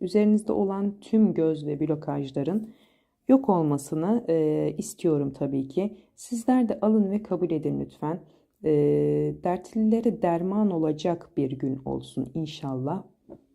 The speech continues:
Ve hiçbir şekilde kötü, e, karakterli insanlar sizlere yaklaşmasın ve sizin hanenizde bir blokaj varsa da yok olsun demek istiyorum. E, alın ve kabul edin lütfen sevgili dostlarım.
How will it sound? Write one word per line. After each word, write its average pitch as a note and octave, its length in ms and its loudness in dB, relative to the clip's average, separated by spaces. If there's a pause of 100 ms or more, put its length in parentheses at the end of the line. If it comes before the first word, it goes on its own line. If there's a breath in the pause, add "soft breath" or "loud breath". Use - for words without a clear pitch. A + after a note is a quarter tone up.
(720 soft breath)
Ve A3+ 60 0
hiçbir A3+ 340 -2
şekilde G3+ 500 -2
kötü, A3 560 -2
e, D#3 360 2
karakterli E3+ 640 -4
insanlar D3+ 680 -2 (380 soft breath)
sizlere F#3+ 440 0
yaklaşmasın F#3+ 1000 -2 (800 soft breath)
ve A3+ 140 4
sizin A3 380 2
hanenizde F3 680 -2
bir F#3 160 -2
blokaj D#3 480 0
varsa F3+ 360 -2
da F#3+ 60 0
yok F3 260 0
olsun D#3 680 -2
demek D3+ 280 0
istiyorum. C#3+ 760 -4 (640 soft breath)
E, C#3+ 500 2
alın F#3+ 300 0
ve F#3 120 -4
kabul E3 280 -2
edin D#3 280 -2
lütfen D3 340 -6
sevgili D3 520 -6
dostlarım. C#3+ 680 -4